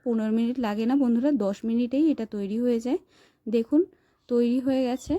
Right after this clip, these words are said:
আমি চাকু দিয়ে আপনাদের চেক করে দেখিয়ে দিচ্ছি। একই রকমভাবে আমি আরেকটাকে স্টিম করে নেব, তার জন্য আমি আরেকটাকে বসিয়ে দিলাম।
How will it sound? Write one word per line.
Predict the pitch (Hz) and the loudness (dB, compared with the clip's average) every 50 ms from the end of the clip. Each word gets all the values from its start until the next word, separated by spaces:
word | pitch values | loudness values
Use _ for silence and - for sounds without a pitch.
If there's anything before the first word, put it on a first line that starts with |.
| 392 _ | -4 _
আমি | - 214 208 208 | -8 -6 -6 -6
চাকু | - - 202 202 - - 247 | -6 -6 -8 -8 -6 -6 -2
দিয়ে | 240 269 294 311 311 | 2 4 4 6 4
আপনাদের | 294 - 254 226 202 220 226 - | 2 0 -2 -2 -2 -2 -4 -4
চেক | - 220 214 - _ | -4 -8 -8 -6 _
করে | - 247 240 254 | -4 -2 -2 0
দেখিয়ে | 220 240 233 - - 262 262 240 | 0 -2 -4 -4 -2 -2 0 0
দিচ্ছি। | 254 254 - - - - 339 - - _ _ _ _ _ _ _ _ _ _ _ _ _ _ _ _ _ | 0 -2 -4 -6 -6 -4 -4 -4 -6 _ _ _ _ _ _ _ _ _ _ _ _ _ _ _ _ _
একই | - - - 320 | -16 -8 -2 0
রকমভাবে | 330 330 311 320 339 339 339 311 330 311 254 262 277 349 - - | 2 2 2 2 4 4 4 4 4 0 0 0 0 -2 -4 -8
আমি | 349 - 208 208 208 - - - | -10 -8 -6 -4 -6 -6 -8 -8
আরেকটাকে | 208 214 208 233 233 _ - 285 277 - - 254 - - | -8 -6 -6 -6 -6 _ -6 -8 -6 -4 -4 -4 -4 -4
স্টিম | - - - - 233 233 247 | -8 -10 -4 0 2 2 2
করে | 247 - 254 254 262 | 2 2 0 2 4
নেব, | 269 262 262 247 254 302 403 - _ _ _ _ _ _ _ - | 4 2 2 0 -2 -2 -2 -4 _ _ _ _ _ _ _ -6
তার | 220 220 208 196 | -4 -4 -4 -4
জন্য | 214 247 254 262 277 294 | -2 2 4 6 6 6
আমি | 302 277 254 254 269 370 - - | 6 4 4 2 2 0 0 -4
আরেকটাকে | - 233 202 196 196 - 208 202 220 202 | -10 -10 -8 -8 -8 -10 -10 -10 -10 -8
বসিয়ে | 185 196 196 202 - - 247 247 | -6 -6 -6 -6 -4 -2 0 0
দিলাম। | 233 262 262 254 269 320 | 0 0 0 2 2 0